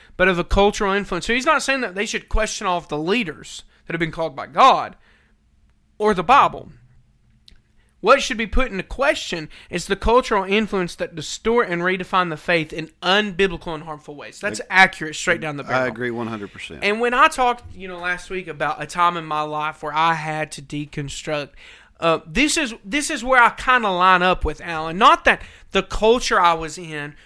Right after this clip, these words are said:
Speaker 1: was trying to flay, like, flood in, fly, you know, kinda come in and flood into my biblical views, but here's the thing.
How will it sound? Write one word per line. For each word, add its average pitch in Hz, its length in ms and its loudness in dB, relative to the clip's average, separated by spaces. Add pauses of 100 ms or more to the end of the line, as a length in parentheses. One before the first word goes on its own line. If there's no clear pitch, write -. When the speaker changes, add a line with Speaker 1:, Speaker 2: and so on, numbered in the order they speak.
(120)
Speaker 1:
was 170 220 -2
trying 202 580 4
to 170 480 0
flay, 196 840 0
like, 156 240 -4
flood 202 400 4
in, 170 480 4
fly, 185 300 0
you 160 160 -8
know, 147 300 -8
kinda 185 240 2
come 196 240 -2
in 196 300 2
and 156 180 -8
flood 185 260 2
into 180 220 0
my 151 240 -4 (420)
biblical 185 540 4
views, 196 420 2
but 160 240 -2
here's 202 340 0
the 185 140 -2
thing. 185 420 0